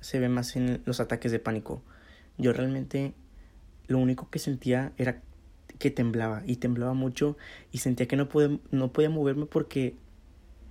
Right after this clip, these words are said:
me iba, iba a explotar, literalmente.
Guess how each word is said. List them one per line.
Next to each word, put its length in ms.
me 180
iba, 460
iba 100
a 40
explotar, 600
literalmente. 880